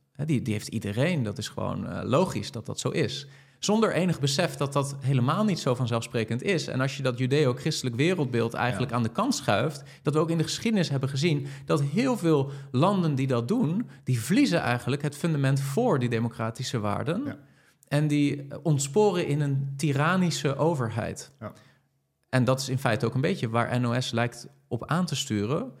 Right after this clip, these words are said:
Speaker 1: Want ik vind dit echt overreach. Hè, dus hier ga je de staat eigenlijk een positie toebedelen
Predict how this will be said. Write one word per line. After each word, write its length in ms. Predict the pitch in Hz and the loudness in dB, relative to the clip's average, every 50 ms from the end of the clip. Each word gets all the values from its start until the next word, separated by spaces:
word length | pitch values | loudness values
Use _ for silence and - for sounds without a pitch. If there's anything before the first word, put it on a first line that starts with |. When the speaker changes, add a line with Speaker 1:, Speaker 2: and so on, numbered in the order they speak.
| - _ _ _ _ | -20 _ _ _ _
Speaker 1:
Want 160 | 120 123 - | -2 0 0
ik 120 | 165 160 | 0 0
vind 160 | - 170 147 | 0 2 2
dit 120 | 139 131 - | 2 2 2
echt 240 | 110 131 - - - | 0 -2 -4 -4 0
overreach. 600 | - 139 135 135 131 120 117 131 139 135 139 - - - - - - - | 2 2 2 2 0 0 2 4 4 4 2 0 -4 -6 -8 -12 -10 -8
Hè, 100 | - 147 | -6 -4
dus 160 | 156 139 - | -4 -2 0
hier 180 | 127 135 143 139 | 0 0 0 0
ga 120 | 139 139 | 0 0
je 80 | 127 117 | 0 0
de 60 | 117 | 0
staat 460 | 113 - - - 165 156 175 190 - | -2 -4 -2 -2 -2 0 0 -2 -2
eigenlijk 360 | - 107 147 156 151 165 160 | -2 -2 0 0 -2 -2 -4
een 60 | 143 131 | -4 -4
positie 480 | 123 117 113 - 170 180 - - 196 185 | -4 -4 -2 -2 -2 -4 -4 -4 -6 -4
toebedelen 680 | - 170 175 180 170 175 180 185 190 208 240 277 - | -4 -4 -2 -2 0 0 0 0 -2 -2 -2 -4 -4